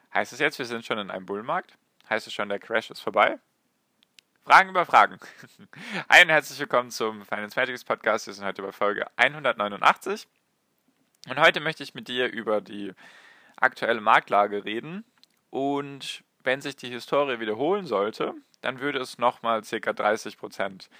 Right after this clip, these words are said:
runtergehen an den Börsen. Und darüber möchte ich einfach ein paar Sachen, oder möchte ich einfach ein paar Sachen mit dir besprechen, was in der letzten Zeit passiert ist, bei den letzten Crashs sozusagen, als es runtergegangen ist an den Börsen,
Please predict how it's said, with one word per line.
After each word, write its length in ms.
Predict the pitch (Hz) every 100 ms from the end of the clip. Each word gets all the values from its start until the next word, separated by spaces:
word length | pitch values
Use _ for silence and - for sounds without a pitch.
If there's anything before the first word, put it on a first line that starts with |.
| - - -
runtergehen 460 | - 143 143 113 101
an 100 | 104
den 80 | 101
Börsen. 380 | 95 98 - - - - - -
Und 160 | - 139
darüber 360 | 139 147 143 127
möchte 220 | 127 -
ich 100 | -
einfach 140 | 123
ein 120 | 120
paar 160 | 107 107
Sachen, 380 | 117 - 131 131 _ _ _ _ _ _ _ _ _ -
oder 120 | 117
möchte 240 | 104 -
ich 60 | 104
einfach 140 | 107
ein 60 | 101
paar 120 | 104
Sachen 240 | 107 131 127
mit 140 | 117
dir 80 | 113
besprechen, 520 | 123 - 113 120 117 _ _ _ _ _ _ _ _
was 460 | 113 117 - - - _ _ _ _ _ _ _ _ -
in 160 | 117 107
der 340 | 101 - - _
letzten 360 | 127 - - 160
Zeit 260 | 160 -
passiert 380 | 160 139 147 143
ist, 160 | 147 -
bei 100 | 104
den 120 | 95
letzten 380 | 104 - 139 139
Crashs 400 | - 131 - -
sozusagen, 720 | 123 - 120 120 120 127 -
als 200 | 110 110
es 140 | 113 123
runtergegangen 560 | 123 120 113 113 113
ist 100 | 113
an 120 | 113
den 100 | 107
Börsen, 400 | 104 107 107 110